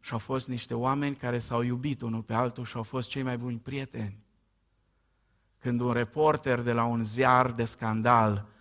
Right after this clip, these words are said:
a vrut să caute o bâză între ei, l-a întrebat pe Whitfield dacă el crede că îl va vedea pe Wesley în cer, pentru că erau foarte diferiți în anumite puncte teologice.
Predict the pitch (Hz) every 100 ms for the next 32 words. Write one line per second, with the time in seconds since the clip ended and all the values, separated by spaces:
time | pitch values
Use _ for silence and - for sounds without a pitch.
0 | _ _ _ 113 117 131 131 - 139 135
1 | 135 123 127 156 139 120 110 110 117 131
2 | 139 131 123 120 123 120 127 - 123 123
3 | 139 - 123 117 110 _ _ _ _ _
4 | 117 110 123 135 147 147 139 175 196 127
5 | 117 120 - 127 117 117 117 120 139 135
6 | 127 120 151 175 - 117 113 113 - 190
7 | 117 107 127 117 117 117 110 113 123 -
8 | - - - 131 127 120 117 104 - _
9 | _ _ - 131 123 123 117 117 - 120
10 | 113 117 120 113 110 107 135 - 120 117